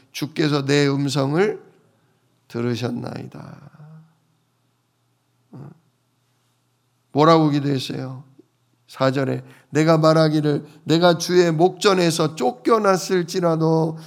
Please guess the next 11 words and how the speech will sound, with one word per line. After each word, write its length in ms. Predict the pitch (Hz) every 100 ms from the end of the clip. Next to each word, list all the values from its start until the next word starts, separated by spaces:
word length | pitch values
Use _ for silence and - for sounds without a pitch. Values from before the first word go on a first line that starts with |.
| -
다시 360 | - 147 147 160
주의 320 | 160 160 151
성전을 640 | 147 165 175 175 165 156 151
바라보겠다 920 | 143 147 147 143 139 131 151 196 - - _ _ _
하였나이다." 1200 | _ 156 156 151 151 - - - - 143 - 160 - _ _ _ _
"하나님, 840 | - 175 180 180 175 170 160 156 - - _ _ -
제가 280 | 165 175
이렇게 340 | 170 165 160 160
죄를 340 | 165 160 175
졌다고 440 | 165 165 165 151 147
저를 480 | 160 151 170 202